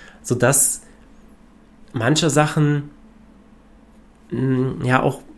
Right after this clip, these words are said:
teilweise nicht so schnell gingen, weil wir eben dann auf die Abendstunden warten mussten oder vielleicht hatte man auch mal einen Abend keine Zeit, dann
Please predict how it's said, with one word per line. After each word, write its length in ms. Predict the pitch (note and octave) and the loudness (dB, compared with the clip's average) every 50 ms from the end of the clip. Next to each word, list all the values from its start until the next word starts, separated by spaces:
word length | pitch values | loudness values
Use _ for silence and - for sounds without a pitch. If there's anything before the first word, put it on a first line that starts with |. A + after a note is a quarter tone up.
| - - | -18 -10
teilweise 400 | - - C3 B2+ C3 B2+ B2 B2+ | -4 0 0 2 2 2 0 0
nicht 200 | A#2+ C#3 C#3 - - | -2 0 0 0 0
so 200 | - C3 B2+ B2 | 2 2 2 2
schnell 360 | B2+ - C3+ C3 B2+ C3 B2+ | 0 0 0 2 2 2 2
gingen, 380 | A#2+ B2+ C3 D#3 D#3+ D#3+ D3+ D#3+ | 2 2 2 2 2 2 2 2
weil 140 | D3+ C#3+ | 2 4
wir 120 | C#3+ C#3 - | 4 2 2
eben 220 | C3 C3 C3 B2+ | 2 0 0 0
dann 120 | B2+ A#2+ - | -2 -2 -4
auf 140 | - - | -6 -8
die 120 | - - - | -8 -6 -4
Abendstunden 680 | G#2 A#2+ D#3+ F3+ D#3+ - - C3 A#2+ A#2 - A#2 G#2 | -2 -2 -2 -2 -4 -4 -4 -4 -6 -6 -6 -8 -6
warten 300 | A2 A2+ B2+ - - C3+ | -4 -4 -4 -2 -2 0
mussten 380 | C3+ C#3+ - - - C#3 C3+ C3 | 0 0 -2 -2 -4 -4 -4 -4
oder 280 | B2+ B2 B2 B2 A#2+ | -2 -2 -2 -2 -2
vielleicht 300 | - - A#2 A#2+ - - | -2 -4 -4 -4 -4 -4
hatte 180 | C3 - - C3 | -8 -6 -4 -2
man 100 | A#2+ B2 | -2 -2
auch 140 | A#2+ - - | -4 -4 -4
mal 100 | A#2 A2+ | -4 -4
einen 160 | A2+ - - | -4 -4 -6
Abend 280 | - B2 B2+ B2+ - | -6 -8 -8 -8 -8
keine 220 | - C3 B2+ B2+ B2+ | -4 -2 -2 -2 0
Zeit, 500 | - - C#3 D3 D3+ D#3+ D#3+ - - - | -2 0 2 4 4 4 2 0 -4 -6
dann 120 | A#2 A#2 | -6 -6